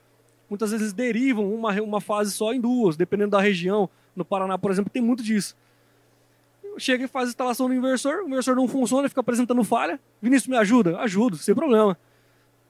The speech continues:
"Tá ok, você tá na instalação agora?" "Cara, não tô." "Tá, um probleminha. É difícil eu te ajudar dessa forma." "Tem monitoramento? O inversor tá na internet?" "Cara, não tá." Falei, "Caramba, como que eu vou te ajudar, irmão? Se não tem internet, você não tá no local."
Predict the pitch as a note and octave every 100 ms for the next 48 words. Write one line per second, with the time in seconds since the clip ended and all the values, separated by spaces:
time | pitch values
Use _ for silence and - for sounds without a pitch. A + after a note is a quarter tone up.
0 | _ - C#4 - A3+ A#3+ C#4+ C4+ - G#3+
1 | F3+ G#3 A3 B3 G3+ B3 A3+ G#3+ C4+ G3+
2 | F3+ D3+ - _ _ F3 E3+ D3 F#3 G3+
3 | A#3+ A3+ D#3 C3+ _ _ - D3+ - G3
4 | G#3 G#3 G#3 G#3 G3+ C4+ C4 G3+ D3+ _
5 | _ _ - E4 D#4 C4+ A#3+ G3+ C4 B3
6 | G#3 G#3 G3+ C#4 B3+ C#4+ B3+ A3 B3 B3+
7 | - - B3 A3+ B3 C#4+ G3+ F#3+ - _
8 | _ _ - A3+ A#3+ C#4 B3 G#3 C4+ C#4+
9 | D4 C#4 C4 A#3 A3+ G3+ F3+ D#3+ - A#3+
10 | A3+ C4 C#4+ C#4 B3+ C4+ C#4+ D#4+ B3 A#3+
11 | B3 A3+ C#4 C4+ A3 A3 D4 D4